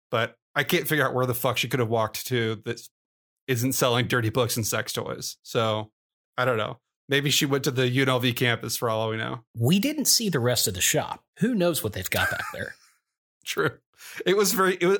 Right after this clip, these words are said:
Speaker 1: I think it was far too brightly lit to be an adult bookstore.
Speaker 2: Touche.
Speaker 1: <laughs> So I don't, I don't think you wanna be, like,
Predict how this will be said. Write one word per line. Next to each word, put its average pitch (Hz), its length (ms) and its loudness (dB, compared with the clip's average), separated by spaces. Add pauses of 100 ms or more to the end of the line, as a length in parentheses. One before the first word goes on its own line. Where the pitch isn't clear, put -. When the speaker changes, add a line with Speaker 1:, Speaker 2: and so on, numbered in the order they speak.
Speaker 1:
I 175 60 2
think - 120 -2
it - 60 -14
was 160 160 2
far 170 320 0
too 170 200 -2
brightly 135 400 0
lit 113 320 0
to 131 80 -12
be 123 120 -2
an 120 80 0
adult 117 280 0
bookstore. 110 640 -4 (320)
Speaker 2:
Touche. - 240 2
Speaker 1:
<laughs> 90 140 -2
So - 300 -2 (120)
I 233 40 2
don't, 190 180 0 (440)
I 175 40 0
don't 180 120 2
think 180 160 -2
you 185 80 2
wanna 160 140 4
be, 170 140 2
like, 123 260 0